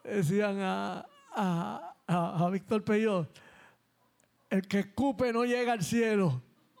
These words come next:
<laughs> El que escupe a otro no llega al cielo. Víctor Peyot Power. Y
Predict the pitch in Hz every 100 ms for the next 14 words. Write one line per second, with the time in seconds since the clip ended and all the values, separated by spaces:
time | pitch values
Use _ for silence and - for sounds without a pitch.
0 | _ - 107 - - _ - _ _ _
1 | _ _ _ _ _ _ _ _ _ -
2 | - - - - - - _ - 196 190
3 | 196 170 233 247 226 196 214 214 196 190
4 | 202 196 190 165 - 156 147 143 - _
5 | _ _ _ _ _ _ _ _ _ _
6 | - _ _ _ - 175 - 208 185 190
7 | 180 196 196 - 180 165 143 135 165 _
8 | _ _ _ _ _ _ _ _ _ _
9 | _ _ _ - - _ _ _ _ _
10 | _ _ _ _ _ - - 180 165 165
11 | 165